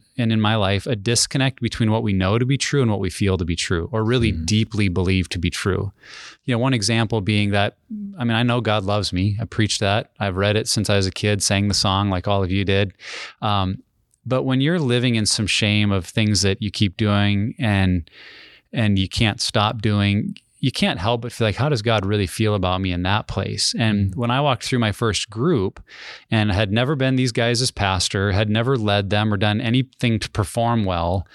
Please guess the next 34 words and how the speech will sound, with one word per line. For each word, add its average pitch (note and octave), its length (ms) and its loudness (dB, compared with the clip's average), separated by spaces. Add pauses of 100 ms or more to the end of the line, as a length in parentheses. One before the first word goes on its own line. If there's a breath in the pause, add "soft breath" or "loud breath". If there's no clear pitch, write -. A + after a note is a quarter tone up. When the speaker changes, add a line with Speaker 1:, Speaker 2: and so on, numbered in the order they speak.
(260 loud breath)
Speaker 1:
all A2+ 140 -2
I'd A#2+ 140 -2
done A#2 180 0
was G2 100 0
share, A#2 300 0
like, G#2+ 200 0
my F#2+ 280 0 (520)
secret A#2+ 400 0
stuff B2 460 0
and G#2+ 100 -4
my F#2+ 120 -4
sins A#2 560 0
and F2 260 -2 (540 loud breath)
all A#2 160 0
my A2 160 2
emotional, G#2+ 580 0 (380)
you C#3 120 -2
know, A2 280 0 (180)
uh, G#2 220 0
baggage. A#2 580 -2
And, A#2 100 -2
and A2+ 220 2
they G#2 380 0 (120)
respected C3 840 -2
me, C#3 280 2
valued A#2 520 0
me, B2+ 300 2
loved A2 420 -2
me. A#2+ 380 0 (560 loud breath)
It C#3+ 60 -2
was C3 160 0
like B2 180 0
through E3 380 0
them, A#2+ 540 2